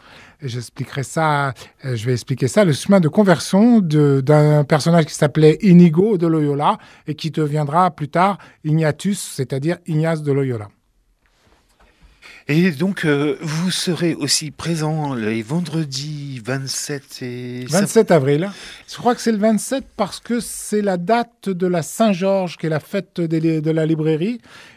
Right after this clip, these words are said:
Speaker 1: euh, où je crois, je, sans trop m'avancer, je crois que les li-, certains libraires,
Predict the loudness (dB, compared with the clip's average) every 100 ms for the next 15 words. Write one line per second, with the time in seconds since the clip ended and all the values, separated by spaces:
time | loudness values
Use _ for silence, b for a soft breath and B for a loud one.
0 | _ -6 -4 -2 -4 -4 -6 -8 _ 2
1 | 4 4 0 -6 -8 -8 -8 -6 -6 -8
2 | -6 -2 -2 -2 -4 -8 -6 -4 -2 -2
3 | -2 -2 0 0 0 0 0 0 -2